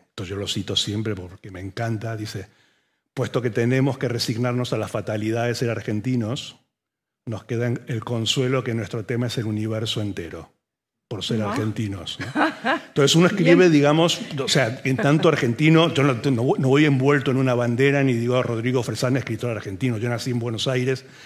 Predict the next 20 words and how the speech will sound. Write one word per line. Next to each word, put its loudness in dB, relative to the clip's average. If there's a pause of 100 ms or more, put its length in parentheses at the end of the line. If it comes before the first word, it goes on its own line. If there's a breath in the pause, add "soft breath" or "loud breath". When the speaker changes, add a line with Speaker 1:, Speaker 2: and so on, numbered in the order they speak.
(200 loud breath)
Speaker 1:
Creo 4
que 2
es 6
mucho 4
más 2
importante 2
donde 2
muere 4
un 2
escritor, -4
porque -6
de -2
algún -2
modo 2
uno 2
elige -4
donde -2
muere, -2
uno -4
no, -6